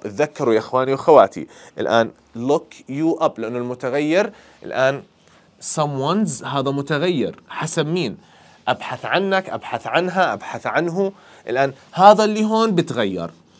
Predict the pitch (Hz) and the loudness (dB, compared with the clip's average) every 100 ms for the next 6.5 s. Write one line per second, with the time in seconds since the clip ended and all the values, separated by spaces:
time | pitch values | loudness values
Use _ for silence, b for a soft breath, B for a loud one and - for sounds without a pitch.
0 | B B 143 147 190 202 202 180 208 208 | B B -2 4 2 2 -4 -4 0 0
1 | 208 208 220 214 208 214 185 185 165 160 | 0 -4 -2 -2 -2 -4 -4 -4 -6 -8
2 | 156 170 143 131 - 98 87 98 - _ | -8 -8 -8 -10 -10 -10 -8 -12 -16 _
3 | b b b 127 143 147 160 165 175 170 | b b b -2 0 0 0 2 2 2
4 | 185 175 170 196 214 180 175 b b 127 | -4 -4 -4 -2 -2 -2 -6 b b -6
5 | - 139 139 175 196 220 180 160 165 160 | -6 -2 0 0 0 0 0 0 0 -2
6 | 160 - 101 58 - | -4 -6 -6 -8 -12